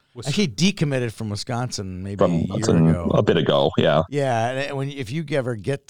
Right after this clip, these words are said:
Speaker 2: to, uh, I wonder if you're gonna get to this one who, who, who had a diff-, flipped his commitment. See if you get to him. Keep going.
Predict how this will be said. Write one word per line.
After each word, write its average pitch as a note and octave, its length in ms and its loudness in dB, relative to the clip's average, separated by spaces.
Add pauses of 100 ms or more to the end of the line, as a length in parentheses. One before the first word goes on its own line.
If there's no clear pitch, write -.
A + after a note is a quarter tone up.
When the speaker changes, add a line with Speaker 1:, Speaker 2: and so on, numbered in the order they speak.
Speaker 2:
to, A2+ 240 0
uh, G2+ 380 -2
I A2 60 -8
wonder E3+ 160 -6
if - 100 -12
you're D3 80 -8
gonna C3+ 120 -8
get - 140 -10
to A2+ 80 -8
this E2+ 140 -8
one G#2+ 200 -6
who, F#2 280 -8
who, F2+ 260 -16 (340)
who B2 100 -4
had G2+ 380 -4
a G#2+ 80 -6
diff-, G#2+ 240 -8 (100)
flipped - 280 -8
his F#2+ 120 -10
commitment. D#2 480 -12
See - 120 -12
if G#2 80 -14
you F#2+ 60 -12
get F2 180 -14
to - 80 -20
him. E2+ 220 -14 (1080)
Keep - 160 -6
going. F#2+ 200 -2